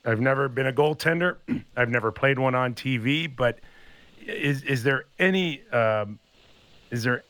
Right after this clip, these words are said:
anything to the fact that, uh, for, for whatever reason, there's, there's less stimulation in game one, and the senses don't kick in with that sense of urgency that you, you speak of?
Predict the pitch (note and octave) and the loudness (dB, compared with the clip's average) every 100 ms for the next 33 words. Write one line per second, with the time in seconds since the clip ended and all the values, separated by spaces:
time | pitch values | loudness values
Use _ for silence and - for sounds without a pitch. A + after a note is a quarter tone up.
0 | - C#3+ D#3+ D#3 - C3+ A#2+ - C3+ B2 | -2 0 2 0 -2 -2 -2 -2 0 0
1 | A2+ G#2+ - A#2+ A#2+ - A#2+ G#2 - A#2 | -4 -4 2 2 2 -2 -6 -6 -4 0
2 | G#2 G#2 G2+ - G#2+ - - A2+ A2 A#2 | 2 0 -4 -10 -14 -12 -4 0 2 2
3 | A#2+ A2+ A2 A2 A#2 A2 A#2 A2+ G2+ G2 | 2 -2 -2 -2 -2 -2 -2 -2 -2 -4
4 | G2+ - G#2 G2+ G2 A2+ A2 - - C3 | -8 -8 -4 -2 2 2 2 -4 -4 0
5 | A#2+ A2+ A2 A2 A#2 - B2+ B2 B2 A#2 | 0 0 -2 -2 -2 -4 -2 -4 -4 -4
6 | A2+ A#2 A#2+ A#2+ A2 A#2 A#2+ B2 B2 G#2+ | 0 0 0 -2 -2 0 0 0 -2 -4
7 | G#2 G#2 - - - - - A2 - C3 | -4 -6 -10 -20 -20 -10 -2 -2 2 0
8 | B2+ - C3 A2 B2 B2+ A#2 - C3 - | 0 -2 -2 2 2 2 -2 -2 -2 0
9 | B2+ B2 C3 A#2+ A2 G#2 - C3 A#2 - | 2 2 2 -2 -2 -2 0 0 0 -2
10 | G#2 A2 A#2+ A2+ B2 - C3 C3 B2 A#2 | 0 2 2 0 -4 -4 -2 0 0 -4
11 | A2+ A2+ A2 A2+ A2 - - B2 B2 - | -4 -4 -4 -6 -8 -8 -4 -2 0 0
12 | C3+ C3 A2 | 0 0 -6